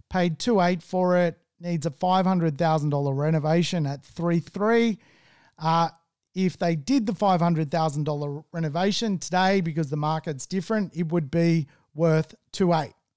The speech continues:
It would not go up in value. That's, that's the challenge of obviously trying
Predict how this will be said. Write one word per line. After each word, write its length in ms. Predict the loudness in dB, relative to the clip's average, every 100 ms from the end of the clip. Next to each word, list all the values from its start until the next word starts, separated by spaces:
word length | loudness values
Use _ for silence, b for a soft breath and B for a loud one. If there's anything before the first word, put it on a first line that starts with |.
| _ _ _ _ _ -6
It 120 | 0
would 220 | 2 2
not 240 | 2 0
go 180 | 2 2
up 220 | 0 0
in 140 | 2 2
value. 340 | 2 0 -4 -16 _
That's, 480 | -4 -2 -2 -8 -14 _ _ -6
that's 580 | -2 -2 -2 -10 -10 -14 _ _ _ -8
the 200 | -4 -4
challenge 720 | 0 0 0 -2 -4 -6 -8 -6
of 200 | -8 -6
obviously 720 | -6 -4 -2 -2 -4 -4 -4
trying 680 | -6 -8 -2 0 2 0 -2